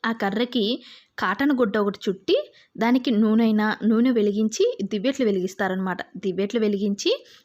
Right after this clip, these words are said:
ఇంట్లో పెద్దవారు ఎవరైతే ఉంటారో వారు ఆ దివ్వెట్లని దక్షిణ దిశగా మూడు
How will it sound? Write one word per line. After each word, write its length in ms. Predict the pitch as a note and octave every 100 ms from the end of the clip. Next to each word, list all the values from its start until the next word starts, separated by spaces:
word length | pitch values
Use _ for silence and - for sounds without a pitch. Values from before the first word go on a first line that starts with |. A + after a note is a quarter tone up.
| -
ఇంట్లో 280 | G#3+ D#4 D#4+
పెద్దవారు 480 | G3+ F#3+ B3 D4
ఎవరైతే 380 | A#3 G3+ A#3 B3+
ఉంటారో 460 | A#3+ G#3 G#3+ A3 A#3 B3+ - - - _ G#3
వారు 300 | A#3 D4 D4 -
ఆ 60 | A3
దివ్వెట్లని 720 | A3 A#3+ G#3 D#4+ - E4 C#4+ A3+ C#4+ - _ A3
దక్షిణ 420 | B3 A#3+ - G4 C4
దిశగా 360 | A#3 B3 A#3 - - - -
మూడు 400 | A#3 C4 E4 G4